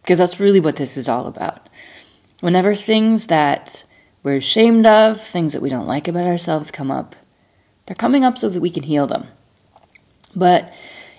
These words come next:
instead, what a lot of us do if we remain unconscious of what we're doing is we punish those parts of ourselves.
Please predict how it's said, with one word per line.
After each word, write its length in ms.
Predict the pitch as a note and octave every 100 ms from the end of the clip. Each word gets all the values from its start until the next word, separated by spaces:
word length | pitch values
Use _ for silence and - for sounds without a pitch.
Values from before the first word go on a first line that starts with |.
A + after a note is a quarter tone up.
| _
instead, 460 | G#3+ G#3 - A3+
what 120 | A#3 A#3
a 40 |
lot 180 | A3+ F3
of 80 | E3
us 160 | D#3
do 220 | - C3+
if 180 | C3 -
we 60 | C#3
remain 340 | C#3 D3 C#3 -
unconscious 840 | E3 F3+ E3 C3+ D#3 G3 C3 -
of 100 | C3
what 140 | C3
we're 120 | C3
doing 520 | C3 C#3 C3+ B2+ A#2+ -
is 580 | C3 B2+ - - - - _ _ _ _ _ _
we 140 | D#3 E3+
punish 480 | E3+ F3 G3+ A3
those 160 | - C#3
parts 280 | - A#2+ -
of 80 | -
ourselves. 800 | - - - - - - -